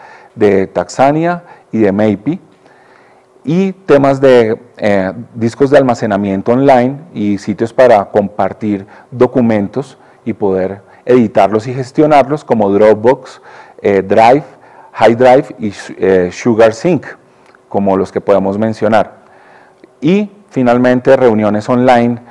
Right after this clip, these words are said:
como Skype y todas las plataformas que hoy encontramos pagas y no pagas en el mercado, em,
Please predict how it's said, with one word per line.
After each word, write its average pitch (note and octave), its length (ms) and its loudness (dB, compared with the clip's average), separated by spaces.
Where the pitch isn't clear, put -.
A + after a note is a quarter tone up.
como G#2+ 200 0
Skype G#2+ 400 0
y A#2 120 -10
todas A#2+ 340 4
las A#2+ 220 2
plataformas G2+ 640 -2
que B2 100 -2
hoy F#2+ 200 2
encontramos G#2 600 -4
pagas A#2 520 0
y A2+ 80 -6
no F#2+ 140 -6
pagas G2+ 500 0
en G2 200 -8
el F#2+ 120 -8
mercado, F#2+ 540 -2
em, F#2+ 580 -4